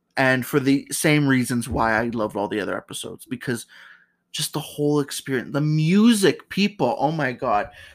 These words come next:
First of all, on Bridgerton, I swear, <laughs> I swear there was, like, an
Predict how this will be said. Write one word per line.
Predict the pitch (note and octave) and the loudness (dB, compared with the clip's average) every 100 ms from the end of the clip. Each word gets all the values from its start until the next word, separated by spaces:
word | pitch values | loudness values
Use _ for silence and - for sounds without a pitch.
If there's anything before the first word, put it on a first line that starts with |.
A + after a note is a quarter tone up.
| - | -6
First | F#3+ F#3+ | -4 -4
of | F3 | -4
all, | B2+ A#2+ B2 - | -2 0 -2 -4
on | B2+ | -4
Bridgerton, | B2 B2 A2 A#2 | -4 -6 -8 -6
I | A2+ | -6
swear, | A#2 - B2+ A#2+ G2+ G2 D3 _ | -6 -10 -4 -4 -2 -4 -8 _
<laughs> | D4 - _ - E4 A#4 A#4 B4+ - - G#4+ G4+ E4 - | -14 -14 _ -10 -6 -4 -4 -6 -8 -10 -6 -4 -4 -2
I | E3+ D#3+ | 0 0
swear | - - F3+ E3+ E3 E3+ F3 F3+ - - G#3 - | -2 -6 -4 0 2 2 2 -2 -6 -20 -16 -4
there | D3+ | 0
was, | C#3+ B2 | 0 0
like, | B2 G#2+ | -2 -2
an | G#2+ | -4